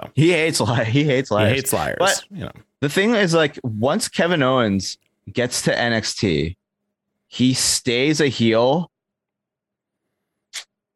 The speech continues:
Speaker 1: for
Speaker 2: Oh,
Speaker 1: quite
Speaker 2: yeah.
Speaker 1: some
Speaker 2: He's
Speaker 1: time.
Speaker 2: Yeah, I mean, other than turning on Sammy, even though it's technically still a, oh, that was turning,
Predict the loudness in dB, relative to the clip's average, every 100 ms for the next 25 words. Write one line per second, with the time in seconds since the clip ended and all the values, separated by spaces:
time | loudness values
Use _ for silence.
0 | _ -4 0 2 2 2 0 0 -2 -4
1 | -12 -20 _ _ -2 0 0 -2 -4 -4
2 | -2 0 0 0 -2 -6 _ -4 0 2
3 | 2 2 2 2 0 -2 -4 0 0 0
4 | 0 0 0 0 0 0 -2 -6 _ _
5 | _ _ -4 0 2 2 2 0 0 2
6 | 2 2 2 2 2 -2 0 2 2 2
7 | 2 0 -2 -2 0 0 -2